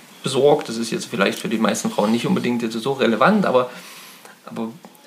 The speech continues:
ich, ich such quasi nach so ein bisschen nach Punkten, ähm, um vielleicht der ein oder anderen Frau, äh,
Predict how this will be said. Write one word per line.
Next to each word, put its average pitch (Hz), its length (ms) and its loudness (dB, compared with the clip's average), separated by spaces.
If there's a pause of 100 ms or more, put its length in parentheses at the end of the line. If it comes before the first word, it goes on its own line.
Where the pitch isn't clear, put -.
(140)
ich, 113 220 -10
ich 123 140 -6
such 190 160 2
quasi 151 320 2
nach 139 160 4
so 147 100 -2
ein 135 80 -2
bisschen 170 280 0
nach 120 340 2
Punkten, 208 680 0 (440)
ähm, 139 300 2
um 147 540 0
vielleicht 135 420 2
der 117 140 2
ein 185 200 2
oder 170 220 4
anderen 147 380 2
Frau, 127 760 2
äh, 76 220 0